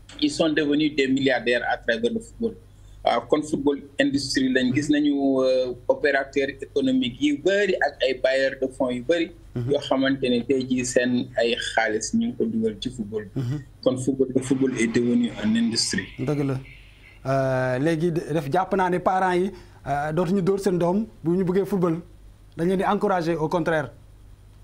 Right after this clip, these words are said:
Speaker 1: Waaw, gis nga Sénégal, euh, bu njëkk li ko gën a tardeel.
Speaker 2: Mhm.
Speaker 1: Boo xoolee les meilleurs footballeurs sénégalais à l'époque, parce que on dit souvent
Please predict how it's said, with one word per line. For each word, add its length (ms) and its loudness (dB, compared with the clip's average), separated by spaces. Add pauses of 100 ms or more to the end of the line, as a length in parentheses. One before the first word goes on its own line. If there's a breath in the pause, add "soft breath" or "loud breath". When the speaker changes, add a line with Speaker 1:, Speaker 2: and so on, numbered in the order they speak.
(960)
Speaker 1:
Waaw, 200 4
gis 140 2
nga 120 2
Sénégal, 540 2
euh, 200 2
bu 120 2
njëkk 220 0 (100)
li 120 2
ko 140 2
gën 140 2
a 60 0
tardeel. 400 0 (160)
Speaker 2:
Mhm. 240 -2 (340)
Speaker 1:
Boo 180 2
xoolee 540 2
les 140 2
meilleurs 340 0
footballeurs 800 0
sénégalais 720 0
à 120 2
l'époque, 360 -2 (140)
parce 180 -2
que 140 2 (220)
on 140 2
dit 180 0
souvent 460 0